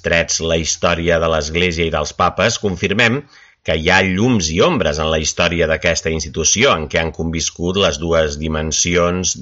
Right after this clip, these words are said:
de poder i servei pastoral i espiritual. Ara bé,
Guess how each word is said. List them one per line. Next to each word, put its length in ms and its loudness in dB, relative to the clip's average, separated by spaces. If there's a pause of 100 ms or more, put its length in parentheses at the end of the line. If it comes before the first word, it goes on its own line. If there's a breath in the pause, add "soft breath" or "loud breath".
(140)
de 100 0 (100)
poder 480 0 (380 loud breath)
i 100 -4
servei 440 0 (100)
pastoral 560 0
i 80 2
espiritual. 800 -4 (300 loud breath)
Ara 160 4
bé, 80 0